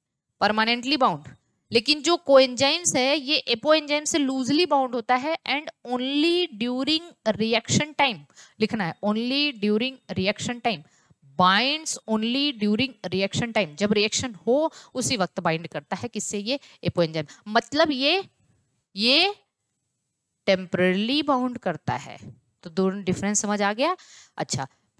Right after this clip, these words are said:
इनऑर्गेनिक कोफैक्टर को मेटल आयन कहते ही हैं, है ना। अब एक बड़ी इंटरेस्टिंग सी बात आपको बताएंगे। प्रोस्थेटिक ग्रुप का एक आप एग्जांपल लिख सकते हैं कि हीम is prosthetic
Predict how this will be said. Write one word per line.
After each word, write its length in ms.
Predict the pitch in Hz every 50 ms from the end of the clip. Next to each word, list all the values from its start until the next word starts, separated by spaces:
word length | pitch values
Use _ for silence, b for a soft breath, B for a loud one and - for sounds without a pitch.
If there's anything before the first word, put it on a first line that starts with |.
| _ _ -
इनऑर्गेनिक 540 | - 196 190 185 180 190 214 247 285 294 -
कोफैक्टर 400 | 294 294 - 285 277 - - 302
को 140 | - - 277
मेटल 300 | 233 190 - 180 170 165
आयन 180 | 160 170 170
कहते 300 | - 165 175 - - 262
ही 140 | 285 285 294
हैं, 160 | 269 285 302 - _ _ -
है 140 | - - 180
ना। 140 | 226 330 330 - - - _ _ _ -
अब 160 | 285 302 - - _ -
एक 160 | 269 254 -
बड़ी 180 | 196 220 233
इंटरेस्टिंग 640 | 262 - 220 208 202 185 214 214 208 - - 269 269
सी 120 | - - 233
बात 260 | 185 170 170 - 175
आपको 200 | 160 - - 170
बताएंगे। 480 | 156 143 - 143 143 156 175 247 - B B B B B B B -
प्रोस्थेटिक 580 | - 233 233 - - 294 269 247 - 320 254 247
ग्रुप 200 | 277 277 247 -
का 160 | 285 285 277 -
एक 280 | - 247 233 _ - 247 240 - -
आप 420 | 185 190 196 - - 214 208 214 - -
एग्जांपल 480 | 190 170 160 190 190 185 190 _ 220 208
लिख 180 | 202 214 214
सकते 340 | - - 180 156 - - 175
हैं 320 | 160 165 165 175 202 247 b b b b b _ _
कि 380 | - 240 240 247 247 254 247 - - -
हीम 680 | - - - 214 240 254 269 285 294 240 180 143 139 - _ _ _ _ _ _ _ _ _ _ _ _ _ _ _ _ _ _ _ _ _ _ _ _ _ _ _ _ _ _ _ _ _ _ _ _ _ _ _ - -
is 320 | 240 247 240 240 262 277 269 - -
prosthetic 800 | 202 190 185 175 - - - 160 190 208 196 _ - 254 247